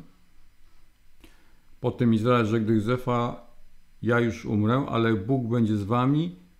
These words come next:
i wróci was do ziemi ojców”. Tu Izrael, Jakub mówi, że Bóg będzie z wami i on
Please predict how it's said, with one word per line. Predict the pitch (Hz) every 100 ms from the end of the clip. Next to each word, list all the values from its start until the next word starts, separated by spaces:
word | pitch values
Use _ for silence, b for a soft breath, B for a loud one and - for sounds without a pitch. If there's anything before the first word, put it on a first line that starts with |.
| -
i | 127 113
wróci | 104 123 156 160 151 120
was | 123 127 123 107 95
do | 113 113 113 113 - -
ziemi | - 95 123 120 120
ojców”. | 113 101 87 - - - _ _ _ _ - - b b b b - -
Tu | 135 147
Izrael, | 135 151 202 170 120 131 131
Jakub | 131 139 135
mówi, | 135 127 123 131 131 131 - - - 117
że | 110 117 120 123 127 113
Bóg | 131
będzie | 131 127
z | 113
wami | 123 123 127 -
i | 123 - -
on | 156 175 147 110 98